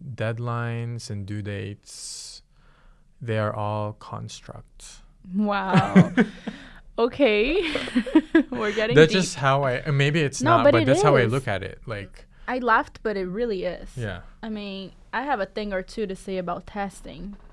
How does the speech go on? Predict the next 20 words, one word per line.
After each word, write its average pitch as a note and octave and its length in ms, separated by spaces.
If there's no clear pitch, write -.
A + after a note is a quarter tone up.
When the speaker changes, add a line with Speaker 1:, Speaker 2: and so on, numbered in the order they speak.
Speaker 2:
and, G3 160
like, F3+ 180
standardizing G#3 680
Speaker 1:
Mm-hmm. A3 160
Speaker 2:
testing. A#3 520
Like, F#3 200
I G#3 160
hate G#3+ 420
the G3+ 120
idea F#3 400
that F3+ 140
we F3+ 100
have F3+ 300
to F3+ 100
prove G#3+ 560
that F3 220
we're F#3 160
good G#3 220
enough G#3 340
for G3+ 420